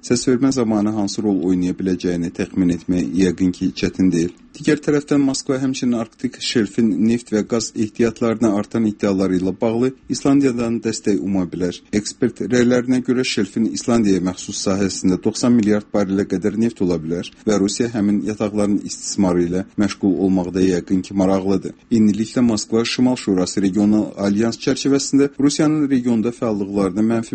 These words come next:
münasibət bildirən İsveç kimi ölkələrin təzyiqləri qarşısında İslandiyanın köməyinə ümid bəsləyə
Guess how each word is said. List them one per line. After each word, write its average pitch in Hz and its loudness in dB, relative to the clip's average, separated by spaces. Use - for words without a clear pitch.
münasibət 117 -2
bildirən 120 2
İsveç 143 0
kimi 135 2
ölkələrin 107 0
təzyiqləri 104 0
qarşısında 101 0
İslandiyanın 117 2
köməyinə 92 2
ümid 85 -4
bəsləyə 85 -4